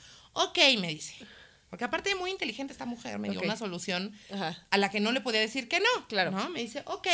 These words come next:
Speaker 1: vamos a hacer una cosa, te mando a Acapulco y de Acapulco te mando a Zihuatanejo".
Speaker 2: Ajá.
Speaker 1: Y yo en ese momento dije, "Bueno, ok,
Speaker 2: Claro,
Speaker 1: va".
Speaker 2: sí.
Speaker 1: Me, me pongo a pensar como de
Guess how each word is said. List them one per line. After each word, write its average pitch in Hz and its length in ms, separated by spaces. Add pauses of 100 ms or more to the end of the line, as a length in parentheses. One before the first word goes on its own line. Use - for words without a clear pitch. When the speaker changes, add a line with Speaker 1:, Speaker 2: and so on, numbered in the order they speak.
(680)
Speaker 1:
vamos 302 460
a - 20
hacer 233 180
una 220 140
cosa, 185 320
te 208 100
mando 269 240
a 294 40
Acapulco 247 460
y 311 40
de 254 80
Acapulco 208 400
te 214 80
mando 190 200
a 202 40
Zihuatanejo". 156 600
Speaker 2:
Ajá. 170 300 (840)
Speaker 1:
Y 190 100
yo 196 80
en 240 80
ese 302 120
momento 339 200
dije, 285 160
"Bueno, 320 240
ok, 240 140 (140)
Speaker 2:
Claro, 190 260
Speaker 1:
va". 175 100
Speaker 2:
sí. 196 260 (840)
Speaker 1:
Me, 196 160 (440)
me 185 180
pongo 214 200
a 240 60
pensar 208 300
como 208 180
de 185 180